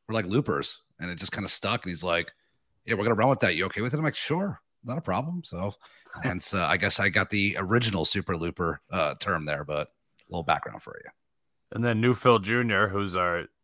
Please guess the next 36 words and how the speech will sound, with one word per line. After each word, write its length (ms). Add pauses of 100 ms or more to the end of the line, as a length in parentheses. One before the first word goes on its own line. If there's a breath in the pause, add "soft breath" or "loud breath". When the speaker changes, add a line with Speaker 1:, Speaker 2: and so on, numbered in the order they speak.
(260)
Speaker 2:
who's 200
the 120
local, 340
he's 140
my, 260
uh, 300
he's 160
my 160
shaman, 500
my 120
local 540 (120)
Rhode 240
Island 360
D 120
V 160
C 200
shaman. 460
I 80
go 160
to 80
him 280
for 180
my, 280
uh, 220 (640 soft breath)
my 140
advice, 720
and 260
he 160
came 200
with 160
us. 360
Uh, 420 (880 soft breath)
he 80
was 140
on 200
live 380